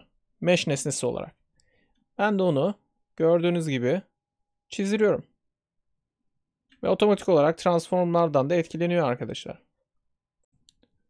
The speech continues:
Evet arkadaşlar, görüyorsunuz kodumuz ciddi anlamda organize hale geliyor.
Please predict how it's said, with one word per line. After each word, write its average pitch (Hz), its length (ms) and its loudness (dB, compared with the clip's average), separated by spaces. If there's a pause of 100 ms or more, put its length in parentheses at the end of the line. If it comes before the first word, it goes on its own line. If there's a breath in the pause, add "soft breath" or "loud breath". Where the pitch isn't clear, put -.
(100)
Evet 269 240 0
arkadaşlar, 202 540 0
görüyorsunuz 165 480 -2
kodumuz 196 440 0
ciddi 233 340 -2
anlamda 165 340 0
organize 170 380 2
hale 156 240 2
geliyor. 123 300 -4